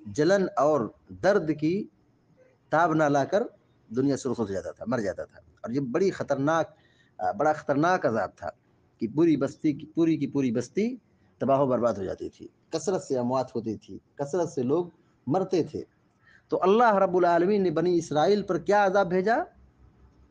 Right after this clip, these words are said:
آسمان سے عذاب بھیجا۔ مفسرین کہتے ہیں یہاں عذاب سے مراد طاعون ہے، طاعون کا عذاب آیا تھا۔ بعض لوگوں نے کہا کہ یہ عذاب سردی کا عذاب تھا، سخت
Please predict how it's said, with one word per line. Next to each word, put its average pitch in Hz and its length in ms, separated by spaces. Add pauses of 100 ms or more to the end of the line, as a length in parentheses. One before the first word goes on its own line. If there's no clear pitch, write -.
(280)
آسمان 165 560
سے 202 120
عذاب 180 320
بھیجا۔ 180 280
مفسرین 185 540
کہتے 170 300
ہیں 180 80
یہاں 170 320
عذاب 165 280
سے 160 140
مراد 165 320 (880)
طاعون 151 760
ہے، 123 280
طاعون 139 540
کا 120 220
عذاب 101 300
آیا 82 180
تھا۔ - 180 (1500)
بعض 240 180
لوگوں 240 280
نے 226 140
کہا 185 260
کہ 185 140
یہ 170 260
عذاب 139 380 (1800)
سردی 139 500
کا 170 160
عذاب 147 320
تھا، 123 200 (320)
سخت - 340